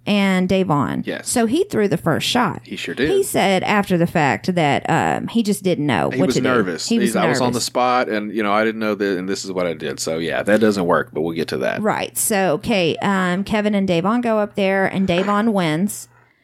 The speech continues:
Speaker 1: Davon picks
Speaker 2: Davon picks Cody and Memphis.
Speaker 1: Cody and Memphis.
Speaker 2: So she sends it back,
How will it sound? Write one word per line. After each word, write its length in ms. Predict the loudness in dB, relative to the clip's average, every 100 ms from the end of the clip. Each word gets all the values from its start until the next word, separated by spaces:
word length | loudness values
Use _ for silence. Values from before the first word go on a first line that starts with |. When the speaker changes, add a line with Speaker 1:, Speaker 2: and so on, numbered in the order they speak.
| _ -20 -16 -4
Speaker 1:
Davon 560 | 0 0 2 2 0 -2
picks 800 | -2 0 0 -4 -6 -6 -10 -14 -20 -10
Speaker 2:
Davon 400 | -6 -4 -4 -6
picks 300 | -6 -6 -4
Cody 340 | -2 0 2
and 80 | 2
Memphis. 460 | 2 2 -4 -4 -8
Speaker 1:
Cody 280 | -2 2 2
and 100 | 0
Memphis. 300 | 0 -2 -4
Speaker 2:
So 60 | -4
she 120 | -4 -6
sends 280 | -6 -4
it 80 | -2
back, 440 | 0 0 -2 -8